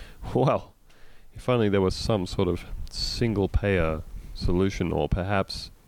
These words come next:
Medicare for all. Uh, but, you know, we're not really into that. In a profanity-filled quote, he said people offended by his joke were putting him in a desperate situation.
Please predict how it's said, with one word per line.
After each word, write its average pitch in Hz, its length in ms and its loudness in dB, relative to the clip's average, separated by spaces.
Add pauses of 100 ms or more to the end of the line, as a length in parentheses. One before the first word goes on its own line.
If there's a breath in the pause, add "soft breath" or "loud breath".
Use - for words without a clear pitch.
(160)
Medicare 87 400 2
for - 180 -2
all. - 140 -4 (1040 loud breath)
Uh, - 340 0 (100)
but, - 240 0
you 82 80 -6
know, - 120 -6
we're 69 120 -4
not 55 140 -2
really 55 200 -2
into 55 140 -6
that. 57 140 -2 (340 loud breath)
In 117 80 2
a 113 40 2
profanity-filled 175 840 4
quote, 139 280 6
he 110 140 2
said 113 300 4
people 131 300 4
offended 113 380 2
by 98 200 4
his 120 200 4
joke 107 320 4
were 90 80 6
putting 110 360 4
him 107 280 4
in 90 160 2
a 85 60 2 (220)
desperate 113 500 0
situation. 85 840 0